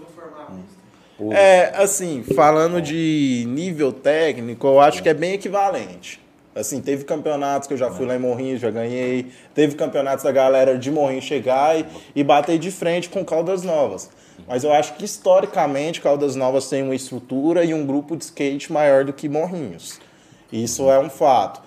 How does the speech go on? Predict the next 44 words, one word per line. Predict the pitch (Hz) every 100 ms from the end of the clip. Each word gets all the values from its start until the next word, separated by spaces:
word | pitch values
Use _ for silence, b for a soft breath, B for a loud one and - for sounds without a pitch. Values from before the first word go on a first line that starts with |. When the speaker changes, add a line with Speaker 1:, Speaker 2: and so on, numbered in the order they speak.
| b
Speaker 2:
Mas | 131 127 127
outro | 165 165
fato | 139 151 151 160 127
é |
que | 123
Morrinhos | 131 131 139 127 -
tem | 147
uma | 147
estrutura, | 147 - 135 131 - 156 185 185 185 180 B B B B
assim, | 135 131 - 143 143 135 123 107 101 101 92 _ _ _ _ -
cultural | 190 190 196 175 180
mais | 180 175 165
forte. | - 127 95 85 - - _ _ 98
Speaker 1:
E | 104
a | 101
Speaker 2:
Aí | 156 175 170
Speaker 1:
prefeitura | - 190
Speaker 2:
que |
a | -
Speaker 1:
ajuda | 104 107 98 95
mais? | 95 208
Speaker 2:
E |
eu | 190
vou | 170
falar | 170 175 175 175 175
a | 175
partir | 175 165 190
da | 180
galera | 185 185 190
do | 190
rock. | 196 139 98 90
A | 120
galera | 120 127 135 135
do | 135
rock | 127 127 127 120
lá, | 113 120 139 127 -
além | 123 127
de | 123
ser | 143
mais | 120 120 123
unida, | 117 127 143 127
tem | 139
mais | 131 127
estrutura, | 113 - 113 104 131 127 123